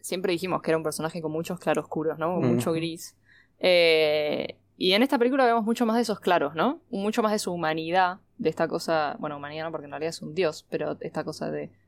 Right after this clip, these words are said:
Speaker 1: de cómo, de qué tanto quería a su madre y, eh, y que en realidad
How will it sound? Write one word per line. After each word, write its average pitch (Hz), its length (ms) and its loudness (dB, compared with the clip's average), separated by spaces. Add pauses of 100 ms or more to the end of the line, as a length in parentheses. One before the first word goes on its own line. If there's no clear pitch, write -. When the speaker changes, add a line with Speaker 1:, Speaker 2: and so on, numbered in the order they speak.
Speaker 1:
de 160 100 -4
cómo, 160 260 0
de 151 220 -6
qué 156 120 -4
tanto 156 280 -2
quería 151 260 -2
a 156 40 -8
su 160 140 -8
madre 160 600 0
y, 143 280 -10 (320)
eh, 139 840 -2
y 151 120 -8
que 147 380 -2
en 147 220 -8
realidad 143 720 -2